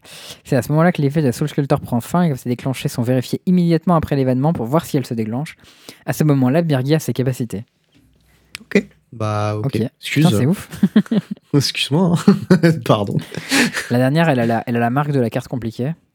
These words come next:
Speaker 2: Ah, putain.
Speaker 1: Ça commence par « Mon adversaire contrôle Solemnity ».
Speaker 2: Oh non, pas Solemnity. <laughs> Tu sais, c'est, c'est vraiment le contrôle surprise et à chaque fois, t'es pas préparé, quoi.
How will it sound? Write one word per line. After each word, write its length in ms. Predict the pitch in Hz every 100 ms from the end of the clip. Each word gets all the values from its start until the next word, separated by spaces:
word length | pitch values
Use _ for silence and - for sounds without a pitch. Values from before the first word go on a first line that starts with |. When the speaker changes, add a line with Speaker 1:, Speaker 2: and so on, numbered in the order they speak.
| _
Speaker 2:
Ah, 60 | 107
putain. 420 | - _ 95 98 -
Speaker 1:
Ça 180 | -
commence 360 | 113 123 143 160
par « 360 | - 135 147 - 120
Mon 100 | 117
adversaire 480 | 127 127 - 151
contrôle 320 | - 123 147 135
Solemnity ». 580 | 131 135 127 113 - - _ -
Speaker 2:
Oh 160 | - 120
non, 540 | 127 131 127 117 107 110 120
pas 100 | 135
Solemnity. 1080 | - 131 113 107 113 101 - - 120 135 -
<laughs> 60 | - 202 196 196 - - 262 226 - -
Tu 140 | - 143
sais, 120 | 185
c'est, 240 | 180 202 131
c'est 140 | -
vraiment 240 | 117 139
le 100 | 147
contrôle 340 | 120 139 - 143
surprise 460 | - 131 - 160
et 40 | 131
à 20 |
chaque 220 | 107 117
fois, 100 | -
t'es 140 | 139 113
pas 120 | 117
préparé, 460 | - 113 113 110 107
quoi. 140 | 107